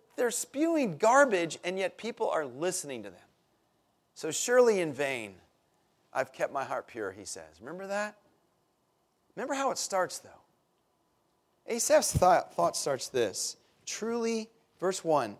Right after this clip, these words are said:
"Truly God is good to Israel." He makes a statement. Truly, God is good to Israel.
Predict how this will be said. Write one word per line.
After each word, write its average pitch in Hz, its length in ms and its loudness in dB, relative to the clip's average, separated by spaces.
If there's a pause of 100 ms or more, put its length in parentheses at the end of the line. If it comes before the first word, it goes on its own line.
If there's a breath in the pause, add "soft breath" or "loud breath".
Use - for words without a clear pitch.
"Truly 180 400 -4
God 143 300 4
is 135 160 -6
good 123 240 -4
to - 140 -14
Israel." 98 340 -12 (800)
He 139 60 -14
makes 170 260 -8
a 170 80 -10
statement. - 640 -6 (2500)
Truly, 247 420 0
God 151 640 4 (200)
is 143 260 -10
good 165 340 2
to - 160 -10
Israel. 117 380 -6